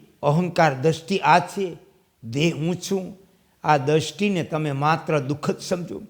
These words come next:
આ કદી શાંતિદાયક હોતી નથી. હવે તમે આ ત્રણેય અહંકારોને છોડીને શેષ રહેનારા અહંભાવ રહિત પૂર્ણ સચ્ચિદાનંદ સ્વરૂપનું અવલંબન કરી,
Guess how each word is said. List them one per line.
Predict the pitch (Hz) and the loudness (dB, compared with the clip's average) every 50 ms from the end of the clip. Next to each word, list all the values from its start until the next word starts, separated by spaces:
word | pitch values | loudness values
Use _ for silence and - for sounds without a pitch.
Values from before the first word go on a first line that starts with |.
| _ _ _ _ _ _ _ _ - | _ _ _ _ _ _ _ _ -2
આ | - 170 | 0 0
કદી | 160 - - 175 185 185 175 226 233 240 | 0 2 4 4 4 6 6 4 2 2
શાંતિદાયક | 220 - - 202 175 175 175 180 175 - 214 214 175 175 165 165 170 185 175 - - | 2 2 4 4 6 6 4 2 0 0 0 2 4 4 4 4 4 2 0 -4 -6
હોતી | - 139 139 160 160 156 190 190 | -4 0 0 0 0 0 -2 -2
નથી. | 180 160 - - - - - - _ _ _ _ _ _ _ _ _ _ - | -2 -4 -10 -12 -12 -12 -14 -16 _ _ _ _ _ _ _ _ _ _ 0
હવે | 147 151 156 | 4 4 4
તમે | 151 151 - 156 160 175 190 214 214 | 4 2 2 2 4 4 6 6 6
આ | 208 196 180 | 6 6 6
ત્રણેય | 160 - - 165 165 170 190 202 220 220 | 4 2 0 0 2 2 4 4 4 2
અહંકારોને | - - 165 165 175 185 180 - - 170 165 165 165 170 170 160 151 139 | 2 2 2 2 2 2 0 0 0 2 2 4 4 2 0 0 -2 -4
છોડીને | - - - 180 196 202 185 196 185 165 160 151 | -4 -4 0 2 2 2 2 2 0 0 0 -2
શેષ | 143 - - - 175 175 165 - - | -4 -6 -6 -4 -4 -4 -4 -4 -2
રહેનારા | 185 165 180 190 190 196 196 196 196 185 151 - - - - _ _ _ _ _ _ _ _ _ - | 2 4 4 4 4 2 2 2 0 -2 -4 -6 -10 -20 -20 _ _ _ _ _ _ _ _ _ 0
અહંભાવ | - 160 170 175 170 151 127 104 143 151 170 165 147 156 160 | 4 4 6 6 4 2 0 2 6 8 8 8 8 6 4
રહિત | 170 170 170 170 - - 151 - - - - _ _ _ _ _ _ _ _ _ _ _ _ _ _ _ _ _ | 4 2 2 0 -2 -6 -6 -6 -8 -16 -20 _ _ _ _ _ _ _ _ _ _ _ _ _ _ _ _ _
પૂર્ણ | - 180 220 226 226 208 185 | 0 2 4 4 4 4 2
સચ્ચિદાનંદ | - - - - 180 170 - 220 226 190 220 208 185 165 143 135 147 180 202 - | 2 0 -2 -2 -2 -2 0 0 4 6 8 8 8 6 4 0 -2 -2 0 -2
સ્વરૂપનું | 165 - - 160 - - 190 185 175 - - - _ _ _ - - 156 151 147 151 | -2 -2 0 0 2 2 2 0 -2 -6 -16 -20 _ _ _ -8 -4 -4 -4 -2 2
અવલંબન | 147 165 175 190 190 190 180 160 156 143 | 4 4 4 4 4 2 2 2 0 -2
કરી, | 135 - 196 196 196 208 180 139 | 0 0 0 0 0 -2 -6 -8